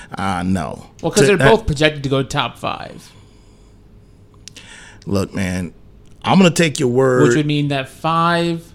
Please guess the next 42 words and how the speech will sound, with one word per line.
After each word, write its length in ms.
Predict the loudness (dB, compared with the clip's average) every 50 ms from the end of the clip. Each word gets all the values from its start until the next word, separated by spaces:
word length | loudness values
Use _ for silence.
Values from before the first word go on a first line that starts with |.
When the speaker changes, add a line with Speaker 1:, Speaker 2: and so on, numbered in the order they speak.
| -20 -20 -20 -20 -20 -20 -20 -20 -20 -20 -20 -20 -10 -4
Speaker 2:
of, 580 | -2 0 2 2 2 2 0 -2 -2 -4 -6 -6
or 120 | -6 -6 -4
four 280 | -2 0 2 2 2
of 100 | 2 0
the 60 | -4
top 360 | -4 -2 0 0 0 -2 -4 -4
five 440 | -2 0 0 2 0 0 -2 -2
picks, 280 | -4 -4 -4 -4 -6 -6
if, 160 | -6 -6 -2
if 180 | -2 -2 -2 -2
that 140 | -2 -2 0
were 100 | 0 0
to 60 | -2
play 240 | -2 -2 -2 0 2
out, 280 | 2 0 0 -2 -4
four 200 | -2 0 2 2
of 60 | 2
the 60 | 0 -2
top 300 | -2 -2 -2 -2 0 0
five 300 | 0 2 2 2 0 -2
picks 320 | -2 -4 -4 -6 -6 -4
wouldn't 240 | -2 0 0 0 0
have 120 | -2 -4
played 240 | -4 -4 -2 -2 0
N 160 | 0 -2 -2
C 120 | -2 -2 -2
double 240 | -2 -2 -2 -2
A 60 | -4 -4
basketball. 600 | -4 -6 -6 -8 -10 -12 -12 -12 -12 -12 -14 -16 -20 -20 -20 -20 -20 -20 -20 -20 -20 -20 -20 -20 -20 -20 -20 -20 -20 -20 -20 -20 -20 -20 -20 -20 -20 -20 -20 -20 -20 -20 -20 -20 -20 -20 -20 -20 -20 -20 -20 -20 -20 -8 -2
Speaker 1:
I, 160 | 2 2 2
I, 200 | 2 0 -4 -10 -8 -6
look, 340 | -4 -2 -2 -2 -4 -8 -12 -20 -20 -20 -20 -20 -20 -20 -20 -20 -20 -10 -4
I, 160 | -2 -2 -2
I 160 | 0 2 4 4
would 160 | 4 4 4
just 240 | 2 0 0 0 0
tell 220 | 0 2 2 2
you 500 | 2 2 0 0 0 0 0 -2 -4 -6 -10 -14 -20 -14 -10
that 580 | -4 -2 0 0 2 2 0 0 -2 -4 -8 -14 -14 -18 -12 -6
I 200 | -2 0 0 0
feel 520 | 0 -2 -2 0 2 4 4 4 4 2 2
that, 500 | 0 -2 -2 -2 -2 -4 -6 -8 -12 -16